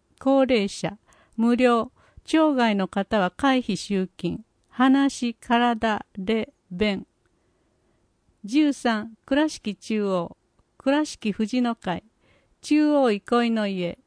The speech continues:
毎週火曜日。十三時から十五時。九人。誰でも参加可能。無料。内容によって集金。ぼ。十四、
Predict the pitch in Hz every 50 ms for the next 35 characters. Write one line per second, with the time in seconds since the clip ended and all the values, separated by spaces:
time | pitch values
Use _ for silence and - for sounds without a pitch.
0 | _ _ _ - 214 240 269 294 - - - 285 277 - - 254 254 254 247 233
1 | 196 165 165 170 165 - 226 - _ _ - 180 185 - 269 294 302 294 - 330
2 | 320 302 277 226 208 - - 175 170 175 180 214 233 220 196 185 185 180 170 156
3 | 165 - - - _ _ _ _ _ _ - - _ _ _ - 311 294 254 220
4 | 190 170 165 180 - 202 - _ _ _ _ _ _ _ _ _ _ 214 208 269
5 | 320 330 311 285 226 214 202 190 196 - 233 233 233 226 - 220 - - 214 214
6 | 202 202 196 185 180 180 - _ _ 208 196 214 226 220 233 220 220 214 - -
7 | - _ _ - 196 208 233 262 277 285 285 294 285 277 269 262 254 247 240 -
8 | _ - 233 214 - - 220 220 214 202 - _ - 190 185 180 - - _ _
9 | _ _ _ _ _ _ _ _ _ _ 208 196 226 240 226 277 - _ _ _
10 | _ _ _ _ _ _ _ _ _ _ _ _ _ _ _ _ - _ - 196
11 | 254 285 294 285 285 277 269 233 208 190 -